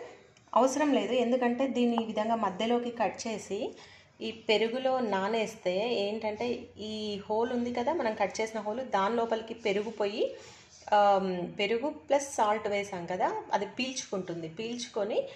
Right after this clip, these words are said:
ఆ కారాన్ని గుంజేస్తుంది అనమాట. మనకు కారం అనిపించవు మిర్-, మిర్చి. ఈ విధంగా ఒక టూ డేస్, త్రీ డేస్, టూ డేస్ చాలు, టూ డేస్ దీంట్లో నానబెట్టుకున్న తర్వాత ఎండలో పెట్టాలి.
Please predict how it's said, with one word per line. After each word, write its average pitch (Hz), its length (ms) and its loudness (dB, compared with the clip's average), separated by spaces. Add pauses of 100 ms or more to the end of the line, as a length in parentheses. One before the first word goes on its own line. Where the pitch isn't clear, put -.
(340)
ఆ 208 40 0
కారాన్ని 240 800 0
గుంజేస్తుంది 220 640 -2
అనమాట. 165 340 -6
మనకు 190 360 -4
కారం 208 300 0
అనిపించవు 196 720 -4
మిర్-, 190 400 -8
మిర్చి. 190 560 -4 (480)
ఈ 247 80 -4
విధంగా 240 500 2
ఒక 233 480 4 (320)
టూ 233 120 0
డేస్, 220 360 -2 (160)
త్రీ 220 160 -6
డేస్, 208 320 -2 (460)
టూ 269 120 2
డేస్ 202 320 2 (220)
చాలు, 214 400 0 (220)
టూ 233 120 0
డేస్ 226 340 0
దీంట్లో 202 640 0 (380)
నానబెట్టుకున్న 190 760 -2
తర్వాత 165 640 -2 (600)
ఎండలో 254 380 6
పెట్టాలి. 202 480 2